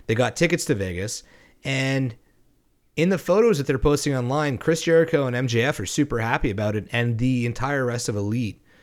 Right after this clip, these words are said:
are all looking at them. So I'm not sure if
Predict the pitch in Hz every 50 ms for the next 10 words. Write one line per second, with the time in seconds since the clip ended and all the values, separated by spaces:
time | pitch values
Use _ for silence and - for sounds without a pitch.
0 | _ _ _ _ _ _ _ _ _ - 107 107 113 117 113 113 120 123 117 -
1 | 107 101 92 85 92 92 98 90 80 78 _ _ - - - _ _ _ _ _
2 | _ _ _ _ _ _ _ _ _ _ _ _ _ _ _ _ _ - - -
3 | 127 135 170 208 196 180 - - 170 170 160 147 139 131 123 - - - - -